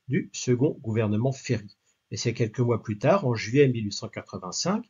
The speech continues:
que Jules Ferry tient son discours sur les races supérieures et les races inférieures, où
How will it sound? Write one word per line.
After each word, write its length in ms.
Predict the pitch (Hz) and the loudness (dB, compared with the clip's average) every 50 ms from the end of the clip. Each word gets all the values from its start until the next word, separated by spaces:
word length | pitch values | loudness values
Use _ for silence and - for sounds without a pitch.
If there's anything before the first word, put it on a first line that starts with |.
| _ _ - _ _ _ _ _ | _ _ -20 _ _ _ _ _
que 140 | - - 180 | 2 4 4
Jules 160 | 147 127 139 | 6 6 2
Ferry 400 | - - - 113 107 143 180 180 - _ | 0 0 -2 -2 -2 -2 -2 -4 -6 _
tient 340 | - - - 151 175 180 - _ _ _ _ _ - | -8 -2 0 0 0 0 -4 _ _ _ _ _ -14
son 300 | - - - 180 170 143 | -10 -4 0 2 2 2
discours 520 | 113 110 98 - - - 127 147 175 170 | 2 2 0 0 -2 0 2 2 2 2
sur 220 | - - - 117 110 | 0 -4 -4 -2 0
les 140 | 110 107 | 2 2
races 300 | 95 104 113 127 139 - | 2 4 4 4 2 2
supérieures 600 | - - 127 120 - 110 90 90 104 123 143 143 | -2 -4 -6 -6 -4 -4 -4 -2 0 -2 -2 -2
et 60 | 110 95 | -4 -8
les 100 | 101 95 | -8 -6
races 380 | 90 110 120 123 - - - | -4 -4 -2 -2 -4 -4 -4
inférieures, 580 | 104 98 - - 92 92 92 98 107 139 170 165 131 | -4 -6 -6 -10 -14 -12 -8 -4 -2 -2 -2 0 0
où 260 | 120 120 139 185 | 2 2 2 0